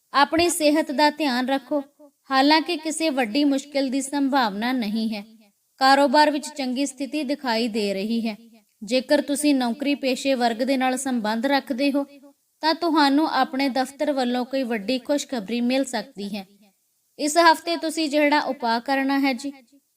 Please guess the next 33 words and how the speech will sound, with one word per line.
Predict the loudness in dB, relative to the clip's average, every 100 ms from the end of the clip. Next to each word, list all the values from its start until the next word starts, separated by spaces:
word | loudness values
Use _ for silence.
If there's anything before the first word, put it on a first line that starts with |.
| _
ਹਨੂਮਾਨ | 0 2 4 4 2
ਜੀ | 0 -2
ਦੇ | 0 0
ਸਾਹਮਣੇ | 0 -4 -2 -2
ਸਰੋਂ | -2 -2 0
ਦੇ | 2 0
ਤੇਲ | 0 -2 -2
ਦਾ | 0 -2
ਦੀਵਾ | -4 -4 -2
ਜਗਾਓ। | -2 -4 -8 -8 -14 _ _ _ _ _ -6 0
ਅਗਲੀ | 2 4
ਰਾਸ਼ੀ | 4 4 2 -2
ਹੈ | 0
ਜੀ | -2 -4
ਕੁੰਭ | -4 -2 0
ਰਾਸ਼ੀ। | 0 -2 -6 -16 -18 _ _ _ _ _ -4
ਕੁੰਭ | 0 4
ਰਾਸ਼ੀ | 4 4 0
ਦੇ | -2 0
ਲੋਕਾਂ | 2 2 0 -2
ਨੂੰ | 0 0
ਦੱਸ | 0 0
ਦਈਏ | -2 0 -2
ਕਿ | -2
ਇਸ | -4 -2 -2 -2
ਹਫ਼ਤੇ | -2 -2 -2 -2
ਤੁਸੀਂ | -2 -2 -2 -2
ਆਪਣੇ | -4 -4 -6 -6
ਆਪ | -2 -2 -2
ਤੇ | -6
ਕਾਬੂ | -4 -4 -2 0 0
ਰੱਖਣਾ | 0 -4 -4 -2
ਹੋਵੇਗਾ। | -4 -4 -6 -6